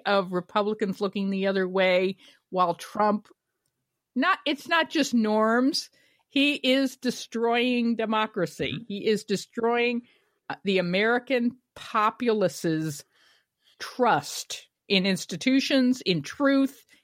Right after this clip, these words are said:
Speaker 1: in what's in front of their own eyes.
Speaker 2: Mm-hmm.
Speaker 1: And, uh,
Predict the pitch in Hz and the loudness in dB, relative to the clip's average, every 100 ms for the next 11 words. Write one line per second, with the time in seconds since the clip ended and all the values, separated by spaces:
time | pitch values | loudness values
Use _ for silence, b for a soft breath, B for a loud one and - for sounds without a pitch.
0 | b - 185 175 - 190 196 240 147 233 | b -2 -2 -2 -2 -2 2 0 0 0
1 | 202 202 175 165 180 180 165 131 87 - | 0 2 2 2 2 0 0 0 -2 -2
2 | 190 233 _ _ _ _ _ _ _ _ | -2 -4 _ _ _ _ _ _ _ _
3 | - 190 180 175 170 - 170 160 156 | -2 2 2 0 -4 -8 -4 -2 -2